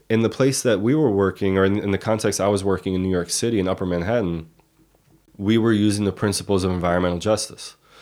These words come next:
uh, which say that, in part, I'm paraphrasing, but essentially the people who are most affected are the people who should lead, right? And in this case, it's, it's people of color,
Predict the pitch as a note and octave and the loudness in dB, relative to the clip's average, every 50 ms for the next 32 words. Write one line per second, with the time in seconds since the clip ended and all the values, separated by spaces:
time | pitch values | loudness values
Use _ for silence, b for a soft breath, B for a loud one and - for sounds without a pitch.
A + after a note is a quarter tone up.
0 | B B B B B B F#2 F#2 F2+ F2 F2 E2 - F2+ F#2+ F#2+ F#2 - - - | B B B B B B -2 0 0 2 0 0 0 0 0 0 0 0 -2 0
1 | G#2+ G2+ G2+ G2+ G2+ G2 F#2+ F#2 F#2 F2 - - - _ _ - - - _ _ | 0 2 2 2 2 2 2 0 0 -2 -4 -10 -16 _ _ -20 -20 -20 _ _
2 | _ _ _ - - G#2+ G2+ - - F#2+ G2 G2+ G2 F#2+ F#2 - G#2+ G2+ G#2 G2 | _ _ _ -2 0 0 0 2 2 4 4 6 6 4 4 4 2 2 2 2
3 | - G2 F#2 F#2 F#2 F2+ F2 F#2+ F#2 F2 E2+ F#2+ F2+ F2+ F2+ F2+ - - B B | 2 2 2 4 4 2 2 0 0 2 2 2 4 4 2 2 0 -6 B B
4 | B B B B B B G#2 G2+ - - G#2 G#2+ G#2 - - A2 G2+ G2+ G2+ G2 | B B B B B B -4 -2 0 2 2 2 2 0 0 2 2 2 2 0
5 | F2+ F2 G2+ F#2 - - A2+ G#2+ A2+ A2+ G#2 A2 G#2 G2+ F#2+ F#2 F#2+ G2+ G2 - | 0 -2 -4 -4 -2 -4 -4 -2 0 0 2 2 2 2 2 2 2 0 0 -2
6 | - F#2 - - G#2 F#2+ G2+ - - - F#2 F2 D#2+ F2+ F2+ F2 E2+ - G2+ F#2+ | -4 -8 -6 -2 -2 -2 -2 -2 -2 -2 -2 0 0 0 0 -2 -2 -2 -4 -2
7 | - G2+ F2+ F#2+ F#2 - - F2 D#2+ F2+ F#2+ D#2+ D2 D2 - _ _ _ _ _ | 0 0 0 0 -2 -4 -4 -4 -2 -2 -2 -2 -2 -6 -10 _ _ _ _ _
8 | - F2 E2+ F2 F#2 - - B B B B B B B G2 F#2+ F#2+ F#2 F#2+ G#2+ | -6 -2 0 0 0 -2 -6 B B B B B B B -2 0 0 0 0 0
9 | G#2+ - - - G2+ F#2 F2+ F2 - - - G2 F2+ D#2+ - - - F#2+ G2 E2+ | 0 -2 -4 -4 -2 -2 -2 -2 -2 -4 -4 -4 -4 -4 -4 -6 -4 -4 -4 -4
10 | - - - - G2+ - G2 F#2 F2+ - - - F#2+ F#2 F#2 F#2 G2+ G#2+ G#2+ G#2 | -4 -6 -6 -6 -4 -2 -2 -2 -2 -4 -4 -2 -2 0 2 2 0 -2 -4 -8